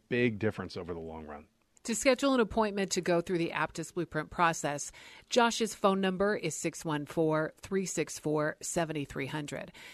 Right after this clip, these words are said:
Speaker 2: That's six one four, three six four, seven three zero zero. So what are, what's, like, the biggest thing that you see people, your clients wasting money on that they can start tomorrow?
Speaker 1: Uh, I think it's a death of a thousand cuts.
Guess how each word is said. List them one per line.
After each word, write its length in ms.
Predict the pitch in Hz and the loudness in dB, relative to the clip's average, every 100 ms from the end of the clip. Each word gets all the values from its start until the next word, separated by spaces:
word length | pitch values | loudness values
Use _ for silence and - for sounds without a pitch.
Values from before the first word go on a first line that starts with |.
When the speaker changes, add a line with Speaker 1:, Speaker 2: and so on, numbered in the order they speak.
| - | -2
Speaker 2:
That's 240 | - 190 - | 2 2 2
six 260 | 262 - | -2 -2
one 220 | 262 247 240 | 0 0 2
four, 460 | 190 175 165 165 - | 4 6 6 2 -4
three 280 | - 175 | -2 0
six 320 | 170 170 - - | 0 -2 -4 -2
four, 340 | 156 151 147 - | 0 0 0 -4
seven 480 | - 175 160 160 156 | -4 -2 -2 -4 -8
three 480 | - 147 143 147 - 156 | -6 -4 -4 -8 -12 -10
zero 400 | 139 143 143 135 | -4 -2 -2 -4
zero. 480 | - 147 160 - - 214 | -4 -2 -2 -8 -14 -6
So 180 | 294 | 0
what 180 | 254 285 | 4 4
are, 180 | 349 311 | 4 0
what's, 640 | 226 208 220 226 277 - 233 | -4 -6 2 4 4 0 0
like, 160 | 196 | 0
the 300 | 175 156 208 | -2 -2 0
biggest 380 | 202 180 165 160 | 4 2 0 -4
thing 180 | 175 160 | -4 -4
that 140 | 147 | -6
you 80 | 151 | -8
see 200 | 147 160 | -4 -6
people, 400 | 147 147 - 127 | -4 -6 -6 -6
your 140 | 160 156 | -4 -4
clients 340 | 165 143 - | -4 -4 -4
wasting 360 | 135 139 143 131 | -8 -8 -10 -8
money 240 | 123 135 | -10 -10
on 160 | 127 143 | -12 -12
that 160 | 135 | -8
they 100 | 127 | -8
can 240 | - 131 123 - | -8 -12 -16 -18
start 340 | - 160 135 - | -6 -2 -2 -6
tomorrow? 400 | 151 139 - _ _ - | -12 -10 -12 _ _ -2
Speaker 1:
Uh, 100 | 147 | 2
I 80 | 147 | 2
think 160 | 202 190 | 0 -2
it's 120 | - | 0
a 60 | |
death 320 | 104 101 117 127 | 2 4 4 2
of 80 | |
a 80 | 98 | -2
thousand 460 | - 101 95 - - | 2 2 2 -4 -4
cuts. 360 | 98 80 - | -2 -2 -6